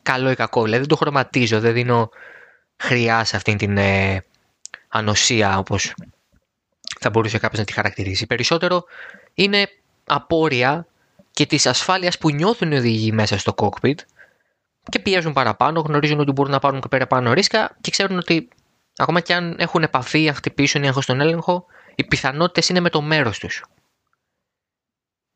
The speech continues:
Ο Γκρουζάν, λοιπόν, πάει να κερδίσει χώρο στην πίστα, κάνει το λάθος, χτυπάει τον Κβίατ και τα υπόλοιπα είναι ιστορία. Αυτό, το ότι η πρώτη μας σκέψη ήτανε, "Ας είναι καλά ο οδηγός", αντί να είναι,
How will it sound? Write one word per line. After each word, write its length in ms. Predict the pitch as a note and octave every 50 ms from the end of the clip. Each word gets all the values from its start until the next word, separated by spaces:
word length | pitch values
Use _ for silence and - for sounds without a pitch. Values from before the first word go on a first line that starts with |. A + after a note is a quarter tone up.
| _ -
Ο 80 | D#3
Γκρουζάν, 300 | D3+ D#3 D#3+ D#3+ G#3 A3+
λοιπόν, 220 | G#3 G3+ - A3+ G#3+
πάει 120 | - A3
να 60 | G#3+
κερδίσει 360 | G3 F#3+ E3+ F#3 G#3+ - -
χώρο 280 | F3 - - F#3+ F#3 F#3
στην 360 | E3+ - - - - D3+ C#3
πίστα, 460 | C3+ E3 F#3 F3+ - G3 F#3 F3+ E3+ - -
κάνει 200 | - F3+ F3 E3+
το 100 | - C#3
λάθος, 360 | C3 D3 D#3+ - - D#3 -
χτυπάει 340 | - - - - D3 D3 C#3
τον 180 | - C3 B2+
Κβίατ 340 | - B2+ C3+ C3+ C#3 C3+ - - -
και 100 | - B2
τα 80 | B2+
υπόλοιπα 260 | A#2+ A#2+ B2 A#2+ -
είναι 100 | A2+ A#2
ιστορία. 400 | A2+ - - G#2+ G#2+ G#2+ G#2 - - _ _ _ _ _ _ _ _ _ _ _ _ _ _ _ _
Αυτό, 840 | - - A2+ A#2 A2+ - - - _ - E3+ E3+ G3 G#3 G3 - _ _ _ _ _ _ _ _ _ _ _ _ _ _ _
το 220 | - - A#2 A#2 A2+
ότι 220 | A2 G#2+ - -
η 100 | G#2 G2+
πρώτη 300 | G2+ - C#3 C#3+ D3+ D#3
μας 120 | D#3+ D#3 -
σκέψη 640 | - - E3 D#3+ - - D3 C#3 B2+ B2 - _ _ _ _ _ _ _ _ _ _ _ _ _ _ _ _ _
ήτανε, 440 | C#3+ C#3+ - C3+ B2+ A#2+ A2 G#2+ - -
"Ας 220 | - A#2+ - -
είναι 140 | D#3 D#3+ E3
καλά 300 | D#3+ C#3+ C#3 C#3+ D3 D3+
ο 20 |
οδηγός", 540 | D3 C3+ B2+ B2+ C3+ D3+ D3+ C#3 A#2 - -
αντί 180 | B2 A#2+ C#3 C#3
να 140 | C#3 C3
είναι, 280 | C3+ C#3 C#3 B2+ A2+ -